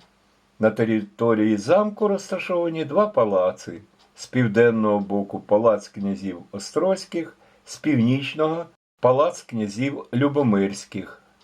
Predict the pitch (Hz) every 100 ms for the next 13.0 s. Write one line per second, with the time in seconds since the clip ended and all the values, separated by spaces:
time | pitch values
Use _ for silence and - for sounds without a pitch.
0 | _ 104 104 101 123 143 170 185 196 127
1 | 101 98 92 92 107 120 - 123 123 -
2 | 107 92 85 - _ 80 - _ _ _
3 | 104 117 120 135 165 180 180 202 202 202
4 | 208 - - 101 98 107 117 127 139 101
5 | 98 85 80 80 _ _ _ _ _ -
6 | - 185 233 220 - - 180 143 139 143
7 | 139 135 127 - 101 98 - 101 113 104
8 | 101 98 101 - 98 - 101 92 82 -
9 | 107 160 202 202 - _ _ _ _ 110
10 | 110 107 - 101 95 90 - 95 92 98
11 | 156 202 202 196 98 95 104 123 127 -
12 | 131 - - 101 82 87 85 - 82